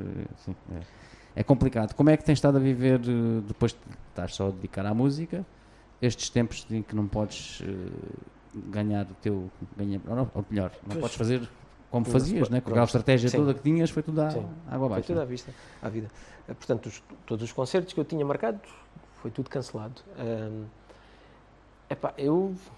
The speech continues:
Speaker 2: tento orientar-me e, portanto, tenho ainda algum dinheiro de parte para, para ir conseguindo aguentar estes tempos. Se isto se prolongar muito tempo, é capaz de se tornar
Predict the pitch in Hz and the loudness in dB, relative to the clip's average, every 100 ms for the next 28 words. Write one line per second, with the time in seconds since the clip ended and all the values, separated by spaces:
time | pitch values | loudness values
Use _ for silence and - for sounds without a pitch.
0 | - - - - 110 - 117 117 123 123 | -20 -20 -20 -12 -12 -4 -2 2 0 2
1 | 160 185 175 170 - 143 143 143 147 147 | 0 0 -4 -8 -8 -8 -4 -2 -2 -2
2 | 151 151 151 147 151 147 151 147 - 160 | 0 0 0 -2 -2 0 2 0 0 0
3 | 175 180 - 165 160 - 131 123 123 131 | 0 -2 -12 -12 -10 -4 -2 -2 -2 -2
4 | 135 139 131 147 139 131 131 131 131 131 | -2 -6 -6 -2 0 2 0 -2 -2 -2
5 | - - 117 107 - - - - - - | -4 -6 -6 -6 -14 -20 -20 -20 -20 -20
6 | - - 107 - - 113 113 117 120 135 | -14 -8 -8 -8 -12 -4 -2 0 0 0
7 | 143 214 269 - 370 285 117 - - 127 | 0 0 -2 -4 -6 -6 -8 -8 -6 -6
8 | - - 143 135 143 | -6 -2 2 4 2